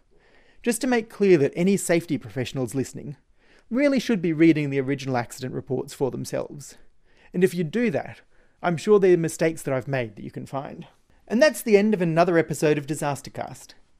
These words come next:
Thank you to everyone who's written a review or tweeted about the show. Not enough for the bonus episode, unfortunately, but they're all appreciated.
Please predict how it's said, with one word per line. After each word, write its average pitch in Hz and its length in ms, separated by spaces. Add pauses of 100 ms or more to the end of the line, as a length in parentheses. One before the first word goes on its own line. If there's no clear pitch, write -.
(420)
Thank 285 180
you 262 100
to 202 120
everyone 190 360
who's 156 220
written 185 260
a 202 40
review 139 400
or 123 260 (200)
tweeted 135 320
about 123 260
the 139 80
show. 131 320 (920)
Not 247 180
enough 226 340
for - 80
the 160 140
bonus 156 400
episode, 165 400
unfortunately, 180 720
but 196 220
they're 143 320 (160)
all 170 200
appreciated. 123 680